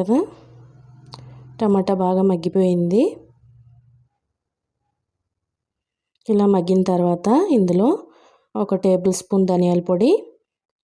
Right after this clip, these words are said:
అలాగే ఒక హాఫ్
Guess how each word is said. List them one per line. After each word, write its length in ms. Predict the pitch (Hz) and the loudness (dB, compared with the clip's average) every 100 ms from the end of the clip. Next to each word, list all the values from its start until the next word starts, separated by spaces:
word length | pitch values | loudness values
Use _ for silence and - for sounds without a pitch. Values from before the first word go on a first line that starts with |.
| _ _ _ _ _ _ _ 202 | _ _ _ _ _ _ _ -6
అలాగే 360 | 180 180 196 294 - - _ _ _ _ _ _ _ 208 | -4 -2 0 -2 -4 -14 _ _ _ _ _ _ _ -6
ఒక 140 | 190 185 185 - _ _ | -2 -4 -4 -12 _ _
హాఫ్ 240 | 196 190 | -6 -6